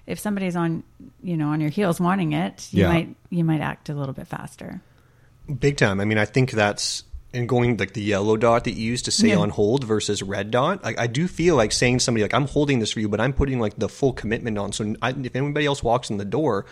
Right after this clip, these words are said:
Speaker 3: they think it's sold.
Speaker 2: I got your back.
Speaker 3: Yeah. Like, "I'm really looking out for you."
Speaker 2: Yeah.
Speaker 3: And because, the, again, it's to say to the buyer, like, "No, I'm, I'm here to help you. I'm a
Speaker 1: Mm-hmm.
Speaker 3: facilitator. I'm on your side, buyer."
Speaker 1: Yeah.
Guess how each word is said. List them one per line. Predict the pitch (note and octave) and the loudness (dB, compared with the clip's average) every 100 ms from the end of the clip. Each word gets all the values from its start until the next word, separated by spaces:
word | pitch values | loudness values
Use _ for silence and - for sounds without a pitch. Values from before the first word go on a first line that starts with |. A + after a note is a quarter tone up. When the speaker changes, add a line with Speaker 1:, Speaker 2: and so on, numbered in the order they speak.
| - - - | -16 -20 -6
Speaker 3:
they | B2+ | -6
think | B2+ C#3 C3 | -2 -2 -2
it's | A2 | -4
sold. | - C3+ A#2 A#1+ - - - | -2 2 2 0 -8 -16 -10
Speaker 2:
I | G#2+ | -2
got | G#2 F#2+ | 0 0
your | D2 | -2
back. | E2+ F2 - - | 0 0 -2 -6
Speaker 3:
Yeah. | C3 A2+ G#2+ F#2+ - | -2 0 0 -4 -10
Like, | - G2+ | -10 -4
"I'm | A2+ A#2 A2 | -2 -2 0
really | A#2+ C3 A#2+ | 4 6 8
looking | A#2+ A#2+ | 6 6
out | A2 C3 | 4 4
for | C3 | 2
you." | G#2+ G2+ G2 - - | 2 0 -2 -10 -8
Speaker 2:
Yeah. | E2+ | -2
Speaker 3:
And | G#2 B2+ B2 | 2 2 2
because, | A#2 A#2+ C3 | 0 2 2
the, | A#2+ | 2
again, | B2+ A#2 B2+ | 0 2 2
it's | A2+ | 2
to | - | 0
say | - C3 | 0 0
to | A#2+ | 2
the | A2+ | 0
buyer, | G2+ A#2+ B2+ G#2+ | 2 2 4 2
like, | G2+ G2+ | 0 -2
"No, | A2 A2+ | -2 -2
I'm, | G#2 B2 A#2+ | -2 -4 -4
I'm | A2+ | -4
here | C3+ E3 | -4 -4
to | G#2+ | -8
help | - - A#2+ C3+ - | -10 -12 -10 -10 -14
you. | - - - - - | -18 -18 -18 -20 -6
I'm | F#3+ F#3 G#3+ | 0 2 2
a | |
Speaker 1:
Mm-hmm. | E3 | 2
Speaker 3:
facilitator. | D3+ - - B2 C3 - G#2 A#2+ | -2 -6 -6 -4 -4 -6 -6 -6
I'm | D3+ | -6
on | A2 | -6
your | G2 A2 | -6 -6
side, | C#3+ - - - - | -6 -8 -10 -12 -8
buyer." | F#2 E2+ F2+ C3 - _ | -6 -4 -6 -8 -14 _
Speaker 1:
Yeah. | F#3+ G3+ | -6 -4